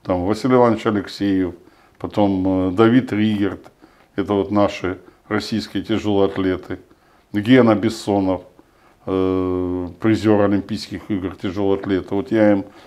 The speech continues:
показывал определённые упражнения. Вася покойный, так он вообще был фанат всех этих моментов. Говорит, ты мне покажи вот упражнение, вот то, что вот у нас есть такое там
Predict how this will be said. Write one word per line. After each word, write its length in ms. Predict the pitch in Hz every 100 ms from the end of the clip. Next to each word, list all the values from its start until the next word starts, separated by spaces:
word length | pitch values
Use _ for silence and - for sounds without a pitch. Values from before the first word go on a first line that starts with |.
| _
показывал 540 | 113 110 113 98 98 98
определённые 640 | 98 98 101 98 95 95
упражнения. 640 | - 104 85 92 87 87 85 _ _ _ _ -
Вася 480 | 104 139 147 -
покойный, 760 | - 110 - 113 101 95 90 85
так 240 | 85 98 120
он 100 | 110
вообще 280 | 104 135
был 320 | 113 107 98 - - _ _
фанат 580 | - 120 117 107 98 - - _ _ _
всех 280 | - 113 104
этих 280 | 107 104 -
моментов. 560 | 107 107 101 95 101 90
Говорит, 280 | 98 92
ты 60 | -
мне 120 | 101
покажи 640 | 92 95 107 113 175 143 - - _
вот 200 | 101 98
упражнение, 680 | 101 110 107 104 101 92 92
вот 200 | 101 104
то, 100 | 107
что 180 | - 104
вот 160 | 98 98
у 40 |
нас 280 | 101 98 -
есть 240 | 98 -
такое 300 | - - 110
там 260 | 98 101